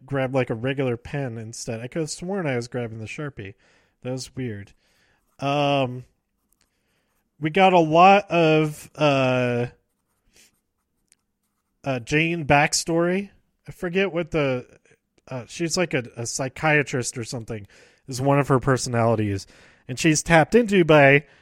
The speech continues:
uh, Mister Nobody, who is doing, like, all kinds of time travel stuff, cause and effect, going back in time to save the world, um, working together with Niles, but it's, like, this, this deal with the devil that, uh, Nile-, he, like, he, he goes back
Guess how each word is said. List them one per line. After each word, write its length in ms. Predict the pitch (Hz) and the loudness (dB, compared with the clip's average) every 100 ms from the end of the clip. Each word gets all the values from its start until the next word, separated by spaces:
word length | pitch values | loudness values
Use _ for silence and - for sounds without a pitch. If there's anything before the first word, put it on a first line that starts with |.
| _ _ | _ _
uh, 300 | 156 143 135 151 | 2 4 4 2
Mister 320 | 165 - 160 | -2 -2 -2
Nobody, 680 | 185 220 175 131 104 110 - _ _ - | 4 6 6 4 0 -8 -14 _ _ -4
who 260 | 156 156 | 0 2
is 560 | 151 143 139 120 - - | 4 2 0 -2 -4 -4
doing, 400 | 139 165 185 180 | -6 -2 0 2
like, 200 | 151 131 | 0 2
all 140 | 170 | 0
kinds 220 | 175 180 143 | 0 -2 -2
of 100 | 127 | -2
time 300 | 170 175 185 | 0 0 0
travel 320 | 196 175 170 | 2 2 0
stuff, 360 | - - 226 | -2 0 0
cause 320 | - 175 175 165 | 2 4 4 0
and 80 | |
effect, 480 | 135 - 170 165 - - - - - | -8 -2 0 0 -4 -10 -10 -12 -6
going 240 | 170 156 | -6 0
back 280 | 151 165 170 | 6 6 4
in 120 | 156 | -2
time 320 | - 165 165 | -2 0 -2
to 80 | 151 | -4
save 320 | - 160 156 | -6 -4 -4
the 80 | 139 | -6
world, 500 | 131 143 156 160 160 _ _ _ | -2 0 2 0 -2 _ _ _
um, 340 | - 143 139 135 | -4 -2 0 -2
working 260 | 156 165 | -4 -4
together 300 | 147 151 151 | -4 0 2
with 220 | 151 143 147 | 0 -2 -4
Niles, 480 | 143 151 156 151 | -2 0 2 0
but 140 | 143 127 | -2 -4
it's, 180 | 120 127 | -4 -6
like, 180 | 113 | -6
this, 320 | 113 107 - 117 | -8 -8 -10 -10
this 200 | 123 - | -12 -10
deal 240 | - 156 | 0 2
with 220 | 147 135 - | 2 0 -4
the 80 | |
devil 540 | 131 151 147 147 143 - - _ - | -2 2 2 4 2 0 -20 _ -4
that, 360 | 131 127 - - 135 | -2 -2 -4 -12 -4
uh, 380 | 127 123 117 117 - - - - | -2 -2 -6 -12 -20 -20 -20 -18
Nile-, 340 | 151 156 156 151 | -2 0 0 0
he, 120 | 151 | 2
like, 200 | 139 135 | 2 2
he, 300 | 147 - 135 | -2 -4 -6
he 200 | 131 160 | -4 -2
goes 220 | 180 156 | 0 2
back 420 | 147 160 175 - | 4 6 4 -2